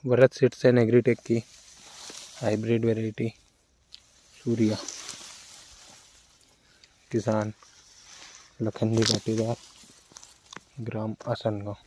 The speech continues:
जिला खरगोन। बहुत ज़बरदस्त,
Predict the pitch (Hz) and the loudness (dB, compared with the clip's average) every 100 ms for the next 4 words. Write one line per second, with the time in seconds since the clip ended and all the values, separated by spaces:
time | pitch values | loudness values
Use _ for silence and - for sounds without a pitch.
0 | _ _ _ _ _ _ _ _ _ _ | _ _ _ _ _ _ _ _ _ _
1 | _ _ _ _ - - - - - - | _ _ _ _ -20 -20 -20 -20 -20 -20
2 | - 120 107 107 107 107 104 113 117 - | -10 -4 -2 -2 0 0 2 0 0 -6
3 | - - - - - - - _ - - | -10 -18 -20 -6 -4 -4 -8 _ -20 -20
4 | _ - - _ _ _ _ _ _ _ | _ -14 -14 _ _ _ _ _ _ _
5 | _ _ - _ _ _ _ _ _ _ | _ _ -20 _ _ _ _ _ _ _
6 | _ - - - - - _ _ _ - | _ -20 -20 -20 -20 -20 _ _ _ -20
7 | - _ - _ - 120 107 104 104 107 | -20 _ -20 _ -8 -4 -4 -4 -8 -8
8 | 107 104 | -10 -14